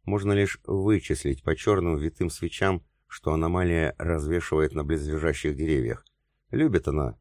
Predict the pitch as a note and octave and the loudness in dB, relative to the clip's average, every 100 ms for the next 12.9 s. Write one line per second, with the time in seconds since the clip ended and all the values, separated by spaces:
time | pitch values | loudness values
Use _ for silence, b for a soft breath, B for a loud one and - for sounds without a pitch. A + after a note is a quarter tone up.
0 | _ - E2 - C2+ C2+ B1+ B1+ B1+ - | _ -4 -2 -2 -2 -4 -4 -6 -8 -10
1 | _ _ _ _ - - A#2 A#2 - C2+ | _ _ _ _ -10 0 2 2 0 -2
2 | - C#2 - - G#2+ - E2+ D#2 - F#2 | -4 -4 -2 0 0 2 -2 -2 0 2
3 | F#2+ - D#2+ D2 E2 E2+ E2 E2+ E2+ F#2+ | 0 0 -2 -2 0 0 0 -2 -2 -2
4 | F2 G#2 G#2 G2+ D#2 C2+ C#2+ C2 _ _ | -2 -2 -2 0 0 2 0 -4 _ _
5 | - D2+ F2 - D#2+ C#2+ - E2 D#2+ E2+ | -6 -2 0 2 2 0 -6 -4 -2 -2
6 | - D2 D#2+ D#2+ D2 D#2+ D#2 D#2 D#2+ F#2 | -2 -2 0 -2 -2 0 0 0 0 0
7 | D#2+ - D#2 D2 D2+ C#2+ C#2+ - D#2 D2 | 0 -2 -4 -2 -2 -2 -2 -4 -4 -4
8 | - - - _ _ _ _ _ _ G2 | -4 -8 -10 _ _ _ _ _ _ 0
9 | G#2+ G2+ G2+ G2 F2+ - G2 F#2 - D#2+ | 2 2 2 2 0 0 -2 0 0 -2
10 | - F#2+ E2+ D#2+ D#2 D2 D2+ F2+ D2+ C2 | 0 -2 0 -2 -2 -4 -2 0 0 0
11 | C#2 - D2 D#2+ D#2+ C#2 - - D2+ E2+ | -4 -4 0 2 2 0 -4 -4 -2 0
12 | E2+ - C#2+ - - - - C2+ | 0 -2 -6 -6 -4 -4 0 -2